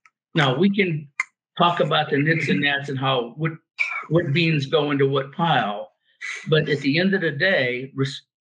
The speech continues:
keeping that response time is our responsibility as a board working with the fire department. Because I'll tell you what, I don't know about how you guys feel, but I'll tell you how I feel about money. If I'm laying on the floor and can't breathe,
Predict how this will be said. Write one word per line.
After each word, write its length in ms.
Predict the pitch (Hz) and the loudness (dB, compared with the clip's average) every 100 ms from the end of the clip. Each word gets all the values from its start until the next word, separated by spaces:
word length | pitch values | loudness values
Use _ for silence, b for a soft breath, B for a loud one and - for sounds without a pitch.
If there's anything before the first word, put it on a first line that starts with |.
| - | -2
keeping 340 | 202 202 202 175 | 2 2 2 2
that 200 | 165 170 | 0 0
response 640 | 160 - 170 180 180 - | -6 -4 -2 -2 -2 -6
time 580 | 135 120 117 113 131 - _ _ - - _ | -2 -2 -2 -2 -4 -6 _ _ -20 -20 _
is 240 | 147 139 135 | 0 0 2
our 260 | 151 165 | 2 2
responsibility 1500 | 185 165 - 156 156 147 143 143 165 147 135 131 131 127 - _ _ - | 0 -2 -4 -2 -2 -2 -2 2 2 2 2 2 0 -2 -10 _ _ 0
as 180 | 135 143 | 2 0
a 160 | 127 | -2
board 560 | 147 156 147 131 131 135 | -6 0 2 2 -2 -4
working 380 | 139 139 143 131 | -4 -2 0 0
with 100 | 131 | -4
the 80 | - | -2
fire 260 | 135 127 | 0 0
department. 500 | 107 - 107 104 101 _ _ _ _ _ - - | -2 -8 -8 -8 -18 _ _ _ _ _ -16 -4
Because 260 | 143 156 156 | 0 2 2
I'll 140 | 165 | 2
tell 140 | 208 202 | 2 2
you 100 | 175 | 2
what, 340 | 180 127 - - _ _ _ _ _ _ - | 2 0 -4 -16 _ _ _ _ _ _ 0
I 80 | 180 | 4
don't 140 | 196 | 4
know 120 | 170 | 4
about 180 | 165 156 | 2 0
how 100 | 151 | 0
you 200 | 156 180 | 0 0
guys 320 | 165 143 139 | 0 0 0
feel, 160 | 139 135 | 0 2
but 140 | 135 | 2
I'll 120 | 165 | 0
tell 120 | 170 165 | 0 0
you 60 | |
how 80 | 160 | 2
I 120 | 139 | 0
feel 120 | 139 | -2
about 240 | 135 127 147 | -2 -2 -2
money. 380 | 139 113 87 - _ _ _ - - | -2 -2 -6 -18 _ _ _ -10 -6
If 80 | - | 2
I'm 180 | 185 220 | 4 4
laying 240 | 208 208 | 2 2
on 120 | 190 | 2
the 80 | 170 | 0
floor 400 | - 190 180 170 | 0 -2 2 2
and 160 | 143 135 | 2 0
can't 280 | 160 156 143 | 0 -2 -2
breathe, 440 | 147 135 107 | 2 2 0